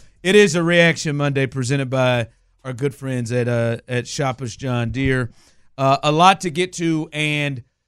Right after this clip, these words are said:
let's get to this. The, uh, the offense struggled. They scored three points in this game.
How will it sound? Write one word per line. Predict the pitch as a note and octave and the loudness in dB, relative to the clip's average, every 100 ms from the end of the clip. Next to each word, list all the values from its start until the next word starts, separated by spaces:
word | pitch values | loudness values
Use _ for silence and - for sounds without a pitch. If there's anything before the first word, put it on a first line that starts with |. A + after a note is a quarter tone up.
| _ C#3+ | _ -2
let's | F#3 E3 | -2 -2
get | A3 G#3 | -6 -4
to | F#3 | -4
this. | D#3 C3+ A2 - | -2 -2 -4 -8
The, | C#3 C#3 C#3 | -2 0 2
uh, | C3+ C3 C3 B2 - - - - - _ _ - G2+ | 2 0 -2 -4 -10 -20 -20 -20 -20 _ _ -20 -2
the | D3 | 4
offense | F3+ G#3 F#3+ F3 - | 6 4 0 -6 -6
struggled. | - D#3+ C#3+ G#2+ - | -8 -6 -6 -6 -10
They | D3+ | -10
scored | - E3+ D#3 | -6 -6 -6
three | D#3 E3 | -4 -4
points | D#3+ D3 B2+ C3 | -4 -8 -10 -10
in | B2 | -10
this | A2+ - | -10 -12
game. | F#2+ F#2 | -20 -20